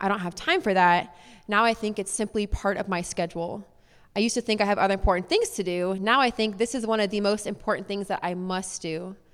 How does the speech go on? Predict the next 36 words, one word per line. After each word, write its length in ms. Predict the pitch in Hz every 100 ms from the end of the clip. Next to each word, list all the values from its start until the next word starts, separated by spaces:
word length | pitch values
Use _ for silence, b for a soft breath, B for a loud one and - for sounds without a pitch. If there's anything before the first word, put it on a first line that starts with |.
| b b b b
Um, 160 | 190 185
I 100 | 196
also 260 | 220 -
used 120 | 233 240
to 60 |
think 240 | 220 214 214
I 60 | 190
really 380 | 185 208 233
don't 140 | 233 214
wanna 160 | 214
open 260 | - 208 202
up, 440 | 190 190 - -
um, 320 | 196 180 170 180
and 120 | 202
have 200 | 208 202
others 260 | 190 196
see 160 | - 214
my 140 | 196
heart. 420 | 170 208 185 - - b b b b b
Now 220 | 208 214 277
I 100 | 226
think 340 | - 202 196
what 140 | 202 240
a 80 |
privilege 460 | 240 226 220 214 196
and 120 | - 190
gift 280 | 196 196 -
it 120 | -
is 460 | 240 233 190 185 -
to 100 | 208
be 100 | 202
able 140 | 190
to 80 | 180
share 260 | - 254 311
my 120 | 208
heart, 420 | 196 185 180 -